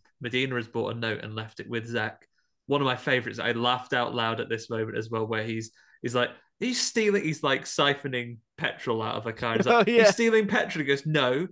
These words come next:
Speaker 1: it's di-, I'm stealing diesel." And he has, like, a little tin that says, "Diesel only."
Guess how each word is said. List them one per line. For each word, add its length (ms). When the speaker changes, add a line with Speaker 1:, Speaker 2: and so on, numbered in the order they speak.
Speaker 1:
it's 180
di-, 380
I'm 100
stealing 520
diesel." 580
And 120
he 100
has, 200
like, 200
a 40
little 200
tin 300
that 140
says, 340
"Diesel 440
only." 540